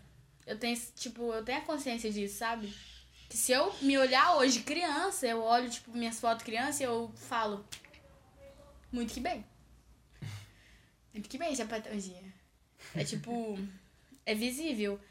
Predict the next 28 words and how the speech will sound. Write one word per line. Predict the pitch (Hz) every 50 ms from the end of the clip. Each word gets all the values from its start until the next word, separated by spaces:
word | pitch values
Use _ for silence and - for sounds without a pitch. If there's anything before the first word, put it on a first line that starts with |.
| - - - - - _ _ _ _ _ _ -
E | 208 202
quando | - - - 214 226 240 262 247 277 285 285 285 285 269 233 -
eu | 220 214 214
falei, | - 226 202 196 202 226 285
minha | 311 285 247 220
mãe, | 214 208 208 - -
"Ai, | 240 269 - 349 320 -
que | - -
porque", | - 233 - - 254 226 226 233 233 233 226 220 214 208 196 -
ela, | - 196 196 196
eu | 202 208
lembro | 214 214 214 208
direitinho, | 214 254 - - - - 208
ela | 202 202
falou | - 202 202
assim, | 202 - - 220 214 208 202
eu | 202
falei, | - 220 214 214 214 208 - - - -
"Como | - 370 415 466
assim | 440 415 - 370
você | 370 381
não | 359 359
sabia, | 349 359 339 311 240 233 247 277 302
mãe? | 269 240 233
Tá | 247 240
tão | - 269
na | 320 427 453
cara." | - - 226 202 185 190 220 262 233